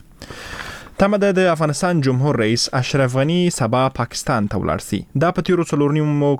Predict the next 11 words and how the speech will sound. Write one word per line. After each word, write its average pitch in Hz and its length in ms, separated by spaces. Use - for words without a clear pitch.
کلونو 131 260
کې - 240
پاکستان 135 440
ته 120 100
د 110 80
ولسمشر 127 560
غني 120 340
لومړنی 110 880
سفر 95 380
دی. 64 100
له 139 180